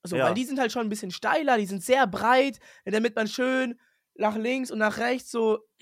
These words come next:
Speaker 1: <clears throat> die ku-, großen Kurven fahren kann. Ähm, aber auch damit da halt, weil das halt ist, auch was ist, was die, was die meisten Leute fahren, damit da die meisten Leute langfahren können, damit da nichts passiert, ne? Es ist so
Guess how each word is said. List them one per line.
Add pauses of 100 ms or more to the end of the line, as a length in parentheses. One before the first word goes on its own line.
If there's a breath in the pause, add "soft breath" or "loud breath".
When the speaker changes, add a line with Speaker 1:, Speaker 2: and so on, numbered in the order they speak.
(140)
Speaker 1:
<clears throat>
die
ku-,
großen
Kurven
fahren
kann. (320 loud breath)
Ähm, (600)
aber
auch
damit
da
halt,
weil
das
halt
ist,
auch
was
ist,
was
die, (120)
was
die
meisten
Leute
fahren,
damit
da
die
meisten
Leute
langfahren
können, (380 loud breath)
damit
da
nichts
passiert,
ne? (260 loud breath)
Es
ist
so